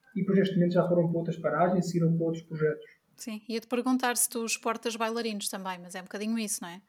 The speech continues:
Speaker 1: Sim, é, é, nós já temos uma, nós neste momento temos uma geração, já houve uma geração de bailarinos, que foi a primeira,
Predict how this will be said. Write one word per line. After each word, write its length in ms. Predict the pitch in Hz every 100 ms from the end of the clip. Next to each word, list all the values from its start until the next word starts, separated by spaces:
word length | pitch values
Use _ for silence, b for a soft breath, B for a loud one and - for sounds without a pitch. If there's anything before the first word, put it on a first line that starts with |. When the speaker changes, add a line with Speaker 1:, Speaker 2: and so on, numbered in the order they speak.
| _
Speaker 1:
Sim, 280 | - - 285
é, 220 | 233 208 202
é, 280 | - 202 196
nós 160 | 202
já 100 | 208
temos 240 | 220 202 165
uma, 140 | 180
nós 260 | 175 180 190
neste 200 | 220 214
momento 180 | 196 202
temos 160 | 202 180
uma 160 | 185
geração, 680 | 170 165 160 165 165 170 196
já 260 | 185 175 - -
houve 160 | 196
uma 140 | 208 240
geração 580 | 226 214 185 175 165 170
de 40 |
bailarinos, 520 | 170 165 156 160 165 165
que 140 | - -
foi 260 | 151 147 147
a 20 |
primeira, 560 | 160 156 151 160 165